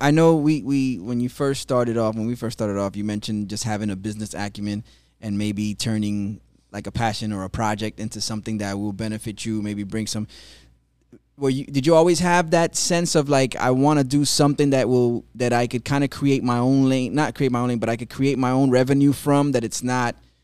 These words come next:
you know, it's something that I like to do, um, but at the same time,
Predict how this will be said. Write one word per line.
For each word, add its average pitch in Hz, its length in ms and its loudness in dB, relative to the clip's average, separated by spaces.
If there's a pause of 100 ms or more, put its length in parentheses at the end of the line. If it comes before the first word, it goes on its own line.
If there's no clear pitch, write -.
(160)
you 123 120 -8
know, 110 200 0
it's 107 100 -4
something 135 280 0
that 127 80 2
I 123 40 2
like 123 220 0
to 127 80 -6
do, 127 460 0 (420)
um, 104 640 0 (460)
but 123 120 0
at 117 80 0
the 117 80 -6
same 131 260 2
time, 120 560 0